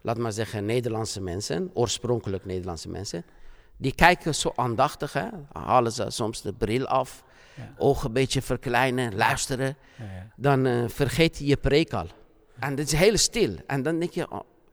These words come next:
Speaker 1: vinden ze wel mijn boodschap goed of niet?" Dan twijfel je. En dan heb je de, de Afrikaanse mensen, en dan moest ik ook nog aan wennen. Nou, als je aan het preken bent, gaan ze met jou meepreken.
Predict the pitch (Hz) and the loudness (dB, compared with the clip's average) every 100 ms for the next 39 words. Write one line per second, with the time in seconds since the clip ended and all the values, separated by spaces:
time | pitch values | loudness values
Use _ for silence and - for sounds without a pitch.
0 | _ - - 220 180 156 143 269 160 113 | _ -8 -2 0 0 0 2 2 0 0
1 | 139 170 - 113 - - - 196 196 214 | 0 -2 -2 -6 -2 -2 0 0 4 2
2 | 113 - - - - - 135 160 175 214 | 2 -8 -20 -20 -20 -8 -6 2 4 4
3 | 185 135 120 107 - - - - - - | 4 0 0 -2 -8 -20 -20 -20 -20 -20
4 | _ _ _ _ - 156 233 240 208 165 | _ _ _ _ 0 8 10 10 8 8
5 | 147 131 117 120 117 - 135 - 127 - | 6 4 2 0 2 4 4 2 0 2
6 | 190 131 - 101 92 - 117 226 - _ | 2 0 -4 -4 -4 -4 -4 -6 -12 _
7 | 107 104 123 143 151 151 185 202 143 123 | -6 -2 2 2 2 0 0 2 2 0
8 | 107 95 90 113 175 _ _ - _ - | -2 -2 -4 -6 -8 _ _ -20 _ -2
9 | 135 139 156 - 147 139 123 - 220 269 | 0 2 -2 -2 0 0 2 6 6 6
10 | 175 113 107 220 - - _ 170 180 180 | 2 -4 -4 -6 -12 -20 _ 2 4 4
11 | 139 - 127 143 240 214 135 101 85 73 | 0 2 2 4 2 0 -4 -4 -6 -12